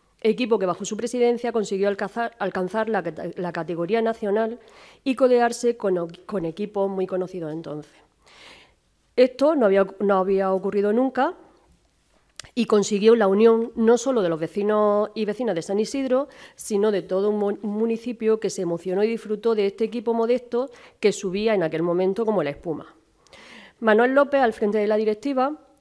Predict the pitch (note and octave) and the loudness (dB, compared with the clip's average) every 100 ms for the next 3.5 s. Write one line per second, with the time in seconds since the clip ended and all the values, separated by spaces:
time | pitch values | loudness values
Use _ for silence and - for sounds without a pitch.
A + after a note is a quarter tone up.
0 | - G#3+ G3+ - B3+ A3 F#3 G#3 G#3 A3+ | -2 0 0 0 2 2 0 -2 -4 -4
1 | G#3+ G#3 - - G3 F3+ A#3+ A#3 F#3+ G#3 | -4 -6 -10 -6 -6 0 -2 -2 -6 -6
2 | G#3+ A3 G#3 A#3 C4 - G#3+ A3+ G#3 F#3+ | -4 0 0 0 -4 -6 0 2 2 0
3 | G3+ A3+ C#4+ D#4 | 2 0 -2 -6